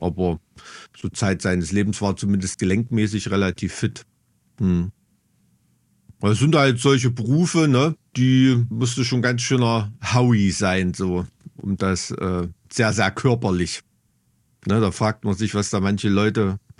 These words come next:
die das dann vierzig, fünfzig Jahre lang gemacht haben, das ist schon krass, wie viel Bums die dann trotzdem noch im Alter haben, ne?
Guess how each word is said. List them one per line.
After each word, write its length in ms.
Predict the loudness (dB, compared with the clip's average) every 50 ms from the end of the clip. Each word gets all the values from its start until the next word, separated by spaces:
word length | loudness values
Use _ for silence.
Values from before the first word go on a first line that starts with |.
| -20 -20 -20 -20 -20 _ _ _ -4
die 60 | 0
das 220 | 0 0 0 0
dann 160 | 0 0 0 0
vierzig, 380 | 0 -2 -4 -4 -4 -6 -4
fünfzig 500 | -2 -2 -2 -2 -2 -6 -8 -8 -4 -2
Jahre 260 | 0 0 0 0 0
lang 240 | 0 0 0 0 0
gemacht 420 | 0 0 0 0 -2 -2 -6 -4 -2
haben, 420 | 0 0 0 -2 -2 -4 -4 -6 -8 _ _ _ _ _ _ _ _ _ _ _ -6
das 160 | -6 -4 -2
ist 120 | -2 -4
schon 200 | -4 -4 -4 -4
krass, 360 | -4 -2 -2 -2 -2 -2 -4 -6
wie 100 | -4 -4
viel 160 | -2 -2 -2 -2
Bums 360 | 0 0 0 0 0 -4 -4
die 120 | -4 -2
dann 200 | -2 0 0 0
trotzdem 400 | 0 -2 -4 -6 -6 -4 -2 0
noch 140 | 0 0 0
im 120 | -2 -2
Alter 380 | -2 -2 -2 -2 -2 -2 -2 -2
haben, 320 | 0 -2 -4 -4 -8 -10 -12 _ _ _ _ _ _ _
ne? 200 | -12 -10 -8 -8